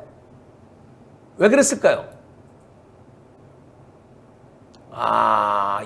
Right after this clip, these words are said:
영화 시간? 그게 아닙니다. 갑작스런 급동 신호에 인생의 위기를 느끼면서 일 분 일 초가 급한 상황에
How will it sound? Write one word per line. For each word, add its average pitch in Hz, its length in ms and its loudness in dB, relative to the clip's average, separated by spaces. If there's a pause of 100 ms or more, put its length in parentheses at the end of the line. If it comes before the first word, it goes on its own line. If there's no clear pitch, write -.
영화 185 200 6
시간? 220 520 0 (520)
그게 170 200 -2
아닙니다. 113 540 -6 (2750)
갑작스런 247 920 2
급동 311 560 2
신호에 220 580 0 (220)
인생의 269 680 4
위기를 285 400 4
느끼면서 226 720 -2 (340)
일 220 300 0
분 311 180 4
일 285 160 2
초가 285 260 6
급한 277 300 4
상황에 220 500 2